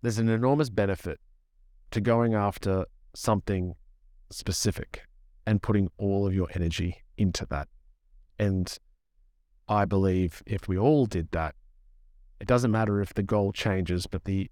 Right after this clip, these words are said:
the process is the same, is that you are single-minded on one particular goal and you go after it with all your might. We would all be better people for that, rather than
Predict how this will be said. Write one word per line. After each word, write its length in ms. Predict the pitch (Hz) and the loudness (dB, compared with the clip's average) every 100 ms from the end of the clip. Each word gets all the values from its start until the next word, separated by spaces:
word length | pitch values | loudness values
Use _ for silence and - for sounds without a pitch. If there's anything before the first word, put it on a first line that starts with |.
| - | -10
the 80 | - | -10
process 560 | - - 110 107 101 - | -4 2 2 2 -2 -2
is 100 | 85 | -4
the 100 | 90 | -4
same, 400 | - 95 85 82 | -2 -2 -2 -4
is 80 | 82 | -4
that 80 | 92 | -2
you 180 | 92 | 0
are 160 | 87 76 | 0 -2
single-minded 1000 | - - 135 135 127 110 98 95 92 87 - | -4 0 2 4 2 4 2 2 0 -2 -4
on 220 | 95 92 | -4 0
one 240 | 110 123 | 2 2
particular 420 | - 107 - 82 | 0 -4 -2 -2
goal 380 | 85 92 90 87 | 0 0 2 2
and 120 | 85 | 0
you 100 | 80 | 0
go 220 | 73 98 98 | 2 2 2
after 300 | 90 - 87 | 0 -2 -2
it 60 | |
with 120 | 73 | 0
all 140 | 101 107 | 0 2
your 180 | 101 92 | 2 0
might. 460 | 87 85 76 - - _ _ - _ - - - | 0 -2 -2 -8 -16 _ _ -20 _ -20 -20 -6
We 140 | 98 95 | 0 2
would 80 | |
all 160 | 98 101 | 4 4
be 100 | 95 | 4
better 220 | 90 85 | 4 2
people 280 | - 90 78 - | 0 -4 -6 -4
for 160 | 95 92 | -2 -2
that, 200 | - - _ - - - - - - _ - - | -8 -12 _ -20 -20 -20 -20 -20 -20 _ -20 -8
rather 480 | 98 104 107 104 98 | 2 6 6 6 2
than 320 | 98 95 | 2 0